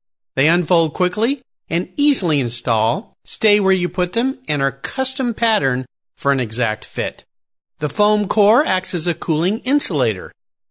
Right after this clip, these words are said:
and you can get yours in different colors and finishes. And they even fold up easily and store under your seat or on the floor. I've used Covercraft sunscreens for years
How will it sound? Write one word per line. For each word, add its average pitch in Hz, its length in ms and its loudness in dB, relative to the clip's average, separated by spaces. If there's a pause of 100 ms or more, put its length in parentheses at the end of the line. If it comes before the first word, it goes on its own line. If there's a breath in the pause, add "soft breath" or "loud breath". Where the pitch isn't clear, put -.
(120)
and 214 120 2
you 226 60 2
can 226 160 2
get 220 180 0
yours 220 600 2
in 131 160 -2
different 131 320 -2
colors 190 460 0 (200)
and 147 160 -2
finishes. 160 640 -2 (400)
And 190 100 -2
they 208 100 2
even 269 340 2
fold 208 480 2
up 170 200 2
easily 139 460 0
and 165 100 0
store 156 360 4
under 170 180 2
your 165 160 2
seat 233 400 -2 (100)
or 110 140 -2
on 110 140 0
the 123 80 -2
floor. 104 480 -4 (240)
I've 214 200 0
used 220 260 0
Covercraft 202 460 0
sunscreens 196 640 0 (160)
for 196 160 0
years 180 800 0